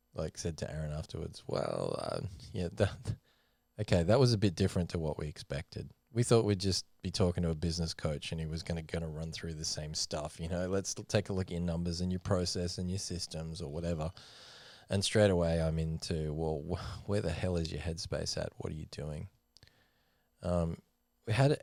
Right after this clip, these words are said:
we ended up having, I had a very interventional conversation with the C E O. This is about four meetings in. You know, things are starting to go wrong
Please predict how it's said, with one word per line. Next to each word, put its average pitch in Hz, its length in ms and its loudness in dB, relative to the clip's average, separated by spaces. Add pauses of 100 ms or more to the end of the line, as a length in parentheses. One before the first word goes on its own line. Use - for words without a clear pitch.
we 98 220 2
ended 110 220 6
up 92 160 6
having, 85 480 4 (140)
I 85 80 0
had 87 120 2
a 82 60 0
very 85 540 4 (1040)
interventional 92 800 6
conversation 82 720 0
with 78 100 -4
the 78 60 -4
C 80 300 -2
E 78 40 -2
O. 71 100 -2
This 85 140 0
is 90 60 -2
about 76 260 -2
four 76 260 -2
meetings 71 400 -6
in. 76 220 -4 (840)
You 80 100 -6
know, 85 100 0
things 127 300 2
are 101 40 4
starting 87 300 2
to 85 80 -2
go 82 140 2
wrong 78 340 -2